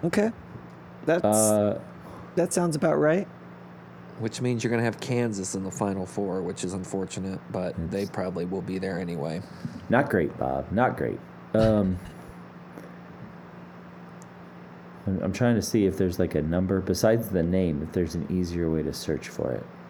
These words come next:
Speaker 2: We'll put the link in the description
Speaker 3: Show
Speaker 2: of,
Speaker 3: notes.
Speaker 2: of this pod, of this episode, and you can go there and check out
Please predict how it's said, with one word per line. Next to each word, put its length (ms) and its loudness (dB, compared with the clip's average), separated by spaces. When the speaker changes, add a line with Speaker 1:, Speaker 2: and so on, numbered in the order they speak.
Speaker 2:
We'll 160 6
put 280 6
the 100 6
link 440 6
in 540 4
the 520 6
description 500 2
Speaker 3:
Show 40 6
Speaker 2:
of, 60 4
Speaker 3:
notes. 480 2
Speaker 2:
of 240 2
this 300 0
pod, 240 4
of 180 0
this 320 0
episode, 480 2
and 120 0
you 80 -6
can 160 0
go 180 4
there 220 4
and 220 0
check 260 0
out 260 2